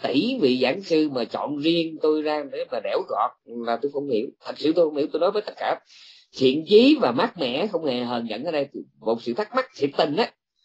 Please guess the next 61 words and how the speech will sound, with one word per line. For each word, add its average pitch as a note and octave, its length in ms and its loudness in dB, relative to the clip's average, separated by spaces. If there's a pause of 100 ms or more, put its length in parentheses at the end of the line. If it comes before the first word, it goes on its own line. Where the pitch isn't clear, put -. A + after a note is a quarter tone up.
(140)
là C#3 160 -2
tại C3+ 160 0
sao F3 160 2
trong F3 140 2
một B2+ 200 -2
tỷ E3+ 240 2
vị E3+ 180 2
giảng F#3 180 -2
sư G3 300 0
mà D3+ 120 -2
chọn D3 280 -6
riêng F#3 260 2
một D3+ 160 -6
mình D3 180 -10
tôi E3+ 120 -18
ra F3 240 -4
để D3+ 180 -12
mà C3+ 60 -6
đẽo B2+ 280 0
gọt D3 260 -6
là B2+ 60 -10
đẽo B2+ 240 -6
cái A#3+ 180 2
gì? E3+ 340 -2 (360)
Đẽo D#3+ 240 4
tiếng B3+ 200 -2
Việt D#3 260 4
của E3 180 0 (120)
tôi F#3+ 320 2
hay F3 80 -2
là C#3+ 160 -4
đẽo B2+ 300 -4 (100)
cái G#2+ 360 -8
giáo G#3+ 220 2
lý B3 220 4
trong G#3 180 -8
đó? F#3 200 -2 (1040)
Mà C3+ 100 -2
nếu G#3 200 4
mà C4+ 120 4 (100)
cả F#3+ 180 -2
hai G#3 240 -2
cái G#3+ 80 -4
đó B3 80 -2
đều D3+ 280 2
của G3 120 -6
tôi G3+ 140 -4
đều D#3 140 -2
có F#3 60 -12
vấn A#3+ 200 -8
đề D3+ 240 2
thì C#3+ 140 -6
làm D3 240 -6
ơn F3 300 0
để C3 260 -4
nó A#3 60 -4
vào C#3+ 160 -4
thùng C3 140 -14
rác E3+ 360 -8
giùm B2+ 200 -16
tôi D#3 200 2